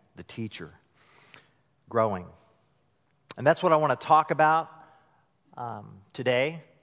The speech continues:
and for the next few weeks. I want to talk about growth. I want to talk about pressing on to spiritual growth.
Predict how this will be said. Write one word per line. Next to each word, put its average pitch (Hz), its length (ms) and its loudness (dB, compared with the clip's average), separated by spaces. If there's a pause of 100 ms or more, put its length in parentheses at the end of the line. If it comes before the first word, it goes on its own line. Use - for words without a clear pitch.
and 113 200 -10
for 107 100 -18
the 110 60 -10
next 123 200 -8
few 131 200 -8
weeks. 127 600 -6 (100)
I 117 60 -4
want 117 180 -6
to - 40 -18
talk 143 200 6
about 113 240 0
growth. 135 340 2
I 139 40 2
want 120 160 -2
to - 20 -2
talk 139 240 2
about 123 240 4 (340)
pressing 175 520 4
on 113 500 4 (580)
to 131 120 -2
spiritual 123 840 0 (220)
growth. 104 580 -2